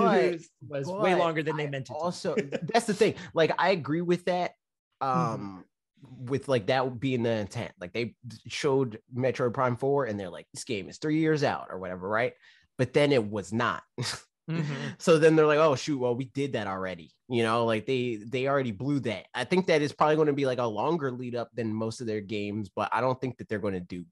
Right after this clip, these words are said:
Speaker 1: over a year.
Speaker 2: Yeah.
Speaker 1: I think there's, like, no shot for that.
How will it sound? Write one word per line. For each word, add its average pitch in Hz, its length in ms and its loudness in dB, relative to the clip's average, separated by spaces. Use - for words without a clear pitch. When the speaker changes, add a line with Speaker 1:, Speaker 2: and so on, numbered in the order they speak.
Speaker 1:
over 90 280 -8
a 85 60 -12
year. 73 200 -20
Speaker 2:
Yeah. 117 200 -12
Speaker 1:
I 110 60 -2
think 107 220 2
there's, 98 220 -4
like, 87 240 -6
no 98 600 -6
shot 90 320 -14
for - 120 -20
that. - 180 -20